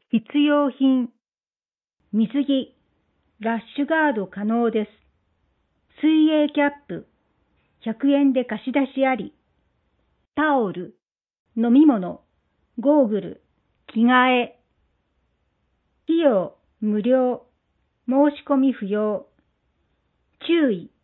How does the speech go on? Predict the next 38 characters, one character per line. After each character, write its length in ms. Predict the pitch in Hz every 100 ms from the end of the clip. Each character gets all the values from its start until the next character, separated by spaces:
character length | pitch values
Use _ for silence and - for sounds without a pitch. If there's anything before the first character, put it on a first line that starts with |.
| _ _ _ _ _ _ _ _
浮 160 | 269 -
き 160 | 294
輪 140 | 302 294
や 340 | 285 262 - _
ア 240 | - 294 311
ー 40 |
ム 120 | 339
ヘ 140 | 294 330
ル 140 | 294
パ 220 | 294 208
ー 40 | 190
な 160 | 190
ど 140 | 190 180
の 220 | 185 185 _ - _
水 260 | 294 311
泳 200 | 302 294
補 160 | 262 214
助 200 | 220 302
用 240 | 311 311
具 140 | 254 185
は 240 | 170 - -
持 120 | 214
ち 20 | - -
込 80 | 269
め 160 | 262 247
ま 160 | 233
す。 60 | 226 _ _ _ _ _ _ _ _ _ _ _ _
ボ 240 | 269 311
ー 20 | 311
ル 140 | 320
な 160 | 311 302
ど 80 |
の 160 | 247 202
遊 300 | 190 302 277
具 140 | 208
は 260 | 175 175 - _ _
持 160 |
ち 40 | 226